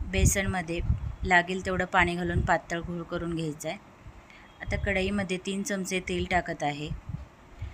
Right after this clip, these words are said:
त्याच्यामध्ये अर्धा चमचा मोहरी आणि अर्धा चमचा जिरे टाकायचे. जिरे आणि मोहरी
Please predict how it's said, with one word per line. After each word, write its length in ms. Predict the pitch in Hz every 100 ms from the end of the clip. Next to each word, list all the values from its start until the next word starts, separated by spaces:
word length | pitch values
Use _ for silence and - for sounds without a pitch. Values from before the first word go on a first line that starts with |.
| - - -
त्याच्यामध्ये 540 | 185 202 196 175 170 -
अर्धा 260 | 190 170 190
चमचा 380 | 196 196 190 196
मोहरी 420 | 190 160 165 170 -
आणि 160 | - 190 185
अर्धा 280 | 170 160 180
चमचा 380 | 190 175 170
जिरे 300 | 170 185 165
टाकायचे. 520 | 156 147 143 139 - - - - - - - - - - - - - - - 185
जिरे 200 | 190 196
आणि 180 | 196 202
मोहरी 300 | 202 185